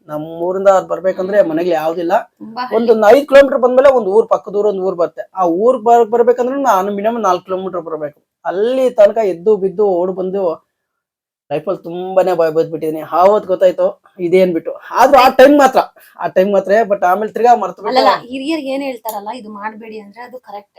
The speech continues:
Speaker 1: ಅದು ಹಂಡ್ರೆಡ್ ಪರ್ಸೆಂಟ್ ಕರೆಕ್ಟ್ ಇರುತ್ತೆ.
Speaker 2: ಹ್ಮ್.
Speaker 1: ಯಾಕಂದ್ರೆ ಅನುಭವ ಆದ್ಮೇಲೆ ಗೊತ್ತಾಗೋದು. ಆಮೇಲೆ ಅಲ್ಲಿ ನೆನ್ಸ್ಕೊಂಡು ತಿರ್ಗಾ ಅಷ್ಟು ದೂರ ಬಂದಾದ್ಮೇಲೆ ತಿರ್ಗಾನೇ ಭಯ, ಯಾರೋ ಕೂಗ್ದಂಗೆ
Speaker 2: ಹ್ಮ್.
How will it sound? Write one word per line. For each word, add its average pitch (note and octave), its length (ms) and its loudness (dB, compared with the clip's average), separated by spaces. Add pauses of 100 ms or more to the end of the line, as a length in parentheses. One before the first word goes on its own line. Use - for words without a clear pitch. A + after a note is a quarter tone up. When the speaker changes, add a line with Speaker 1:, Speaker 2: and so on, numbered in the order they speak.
(100)
Speaker 1:
ಅದು C#3+ 200 -10
ಹಂಡ್ರೆಡ್ D#3+ 280 -6
ಪರ್ಸೆಂಟ್ F3 280 -12
ಕರೆಕ್ಟ್ D3+ 260 -12
ಇರುತ್ತೆ. D3+ 260 -12
Speaker 2:
ಹ್ಮ್. E3 100 -10
Speaker 1:
ಯಾಕಂದ್ರೆ F#3+ 440 -8
ಅನುಭವ F#3 500 -6
ಆದ್ಮೇಲೆ F3+ 340 -4
ಗೊತ್ತಾಗೋದು. D#3 460 -10
ಆಮೇಲೆ E3 540 -8
ಅಲ್ಲಿ D3+ 180 -6
ನೆನ್ಸ್ಕೊಂಡು D3 360 -18
ತಿರ್ಗಾ F#3+ 180 0
ಅಷ್ಟು G#3 260 -2
ದೂರ G#3 100 -4
ಬಂದಾದ್ಮೇಲೆ G3+ 460 -10
ತಿರ್ಗಾನೇ G3+ 320 -8
ಭಯ, E3 140 -6 (200)
ಯಾರೋ E3+ 240 -8
ಕೂಗ್ದಂಗೆ D#3+ 520 -14
Speaker 2:
ಹ್ಮ್. G3+ 420 -20